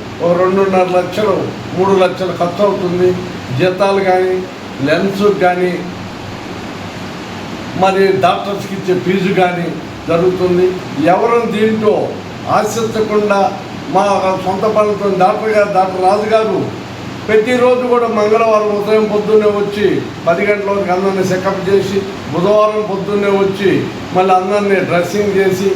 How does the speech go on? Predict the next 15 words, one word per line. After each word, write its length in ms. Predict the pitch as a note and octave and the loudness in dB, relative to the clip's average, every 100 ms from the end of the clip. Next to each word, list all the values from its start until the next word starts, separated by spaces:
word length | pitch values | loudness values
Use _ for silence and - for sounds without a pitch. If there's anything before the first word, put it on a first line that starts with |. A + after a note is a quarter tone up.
| F#3+ - - | -2 -8 -2
అట్లే 360 | - - A3 G#3+ | -2 0 0 0
శుక్రవారం, 840 | F#3 F#3 F#3+ G#3 G#3 G3+ G#3 G3 G3 - - | 0 -4 -2 2 2 2 -2 -4 -8 -10 0
శనివారం 640 | G3 A3 A3+ G#3+ G#3 G3+ | 2 4 4 2 0 -4
కూడా 140 | G3+ | -2
వర్క్ 360 | F#3+ F#3+ - F#3+ | 0 -2 -2 0
చేస్తాను. 540 | F#3+ F#3+ F#3+ F#3+ G#3+ G#3 - - F#3 | 0 0 0 0 0 -2 -6 -2 0
ఒకప్పుడు 520 | F#3+ A3 A3 A#3+ A3+ F#3 - - - - D#3+ | 2 2 2 0 2 2 0 -8 -14 -12 -6
ఒక 120 | E3+ | 0
మంగళవారమే, 880 | G3 G3 G3+ A3+ A3 G#3 G#3 G#3 A3 A3 - F#3 | 0 2 2 4 4 4 0 0 -2 -2 -10 -8
ఇప్పుడు 240 | F#3+ G3+ | -2 0
అట్ట 180 | G3 G3+ | 0 2
కాదు, 440 | G#3 G3+ G3+ G#3+ G#3+ - - | 2 2 2 0 0 -6 -8
శుక్రవారం 540 | G3 - - G#3+ G#3+ G#3 | -6 -2 2 2 2 0
కూడా 180 | G3+ | 0
చేస్తాను. 580 | F3+ G3 F#3 G3 F#3 G3+ | 0 0 0 0 -2 -2